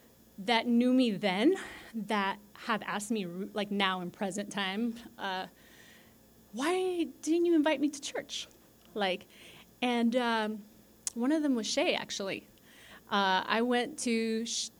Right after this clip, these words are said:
high school with Lachey. I met her, we met in Spanish class. And, uh, we would chat it up. I mean, we'd have the greatest time. Just, we'd sort of copy each other's homework. And,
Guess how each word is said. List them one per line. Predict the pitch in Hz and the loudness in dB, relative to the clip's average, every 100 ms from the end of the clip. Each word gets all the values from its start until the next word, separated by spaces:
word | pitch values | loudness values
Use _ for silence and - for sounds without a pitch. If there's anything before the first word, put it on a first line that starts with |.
| - | -8
high | - | -4
school | 214 208 277 | -2 2 4
with | 269 262 | 4 0
Lachey. | 208 220 - - - | -2 -2 -4 -18 -10
I | 202 196 | -6 -4
met | 190 202 | -2 -2
her, | 202 - | -4 -2
we | 208 | -2
met | 196 185 | 0 -2
in | 185 | -6
Spanish | - 190 214 | -6 -6 -6
class. | 285 294 - - - - - | -6 -8 -12 -20 -20 -20 -8
And, | 220 214 208 | -2 -2 0
uh, | 208 196 190 214 202 - - - - | 2 2 0 -2 -10 -20 -20 -20 -8
we | 247 277 | -2 -2
would | 226 208 | -2 -2
chat | - 233 | 2 4
it | 247 | 4
up. | 254 254 254 | 4 4 4
I | 220 | 0
mean, | 214 | 0
we'd | 220 | 0
have | 226 233 214 | 0 0 -2
the | |
greatest | 208 214 208 208 | 0 0 0 -2
time. | 240 220 220 214 214 | -2 0 0 0 -2
Just, | 196 - - - | -4 -10 -14 -12
we'd | 233 208 208 - - - - - - - - | -6 -6 -6 -12 -20 -20 -20 -20 -20 -20 -14
sort | - 214 | -6 -4
of | 208 | -2
copy | 220 202 | -2 -2
each | 220 | 2
other's | 214 196 | 2 2
homework. | 214 214 208 214 202 | 2 2 4 2 0
And, | 208 190 190 | -4 -6 -8